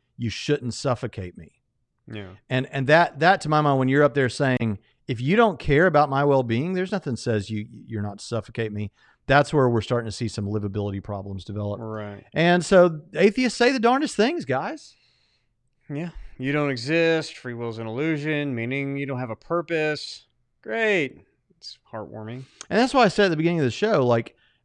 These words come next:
Speaker 1: on, on its face, at first, atheism doesn't seem like, "Okay, well, I'm just saying God doesn't exist, and, or I don't have a reason to believe that God exists, and so, uh, here, here's,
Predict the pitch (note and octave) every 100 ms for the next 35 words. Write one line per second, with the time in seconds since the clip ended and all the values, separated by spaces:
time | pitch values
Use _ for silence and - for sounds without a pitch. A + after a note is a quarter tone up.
0 | _ D#3 E3 C#3+ D3+ D3 A2 - G#3+ B3
1 | C#3 A2 - A2 - G3+ G3+ A2 A#2 -
2 | D3+ D3 C#3 B2 A#2+ G#2+ A2 - B2 G#2+
3 | G#2 A2 A2+ G#2+ - D3 C3+ B2 A#2+ A#2+
4 | A#2 C3 A#2 A2+ A#2+ A2+ G#2 F#2+ G2+ G#2
5 | - G2+ _ _ _ - A2 A2 A2 A#2
6 | _ - A#2+ A2+ A2+ A2 G2+ G2+ D3 C3
7 | G#2 G2+ G2+ G2 G2+ - G#2+ - A2 G#2
8 | - _ _ - A2+ G2 A2 C#3 B2+ A#2+
9 | C3 G#2 -